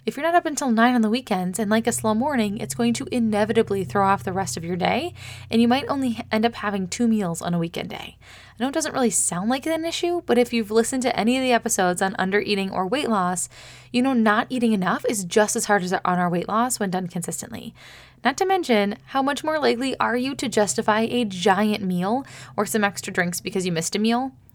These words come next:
I'm super guilty of this one, so I <laughs> make sure that I eat three meals a day. It's super important to me on weekends.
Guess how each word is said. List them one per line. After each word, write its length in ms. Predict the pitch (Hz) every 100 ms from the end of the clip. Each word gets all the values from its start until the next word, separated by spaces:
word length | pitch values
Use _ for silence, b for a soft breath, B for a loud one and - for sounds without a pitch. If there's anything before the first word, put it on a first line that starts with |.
| -
I'm 160 | 185 202
super 360 | - - 214 214
guilty 260 | 196 185
of 60 | 170
this 160 | 170
one, 180 | 156 156
so 360 | 170 175 170 175
I 160 | - 190
<laughs> 0 |
make 280 | 240 247 233
sure 180 | 247
that 140 | 214 196
I 40 |
eat 340 | 190 208 208 202
three 180 | 220
meals 280 | 208 202 190
a 40 | 185
day. 340 | 170 175 170 B B B
It's 160 | 214 -
super 360 | - 254 226
important 460 | 240 190 185 - 175
to 80 | 180
me 180 | 175
on 180 | - 175
weekends. 640 | 165 165 143 160 208 -